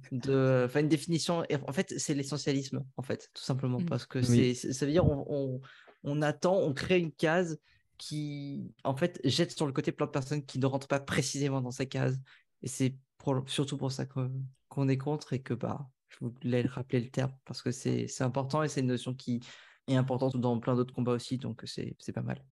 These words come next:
Speaker 3: Et au niveau de plus directement, le texte de, de Corée, ça renvoie très bien à ça, qu'il y a, qu'il y a pas d'essence, euh, de la femme, d'essence de la transidentité, et qu'il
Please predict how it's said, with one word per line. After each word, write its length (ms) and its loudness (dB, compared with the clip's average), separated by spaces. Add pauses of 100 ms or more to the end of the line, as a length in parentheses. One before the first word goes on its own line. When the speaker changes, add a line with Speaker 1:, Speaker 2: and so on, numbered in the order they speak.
(500)
Speaker 3:
Et 80 10
au 120 10
niveau 300 8
de 140 8
plus 300 2
directement, 540 6
le 120 4
texte 340 0
de, 380 8
de 140 4
Corée, 300 4
ça 160 -2
renvoie 240 6
très 180 -4
bien 160 2
à 40 2
ça, 180 2
qu'il 180 2
y 40 6
a, 20 2
qu'il 140 2
y 80 6
a 40 6
pas 180 6
d'essence, 680 0
euh, 220 4
de 120 4
la 120 4
femme, 320 6
d'essence 240 2
de 60 2
la 100 4
transidentité, 680 2
et 80 4
qu'il 140 0